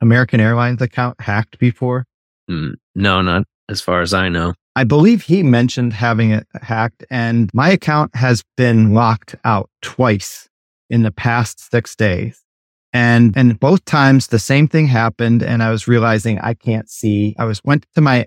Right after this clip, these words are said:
Speaker 1: app to try to look at booking some flights. Of course, you know, I have these miles. I wanna look at opportunities to use them. And I can't see any of my existing reservations. I can see, like, my status. I can see how many points I have.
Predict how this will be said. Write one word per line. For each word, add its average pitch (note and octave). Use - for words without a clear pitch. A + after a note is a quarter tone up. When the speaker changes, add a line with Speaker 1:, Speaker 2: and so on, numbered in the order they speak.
Speaker 1:
app A#2
to A#2+
try A#2+
to G#2+
look A2
at G#2+
booking A2
some C3
flights. -
Of G#2
course, G3+
you A#2+
know, G#2+
I A#2
have A2
these G#2
miles. G2+
I G#2+
wanna G2+
look A#2+
at A#2
opportunities A2+
to G#2+
use G#2
them. B2
And C3
I C3+
can't E3
see E3
any C3+
of C3
my C3+
existing G#2+
reservations. G#2+
I G2
can G#2
see, C3
like, A#2
my G2+
status. C3+
I G#2+
can F#2+
see G#2+
how G2
many F#2+
points D#3
I C#3+
have. C3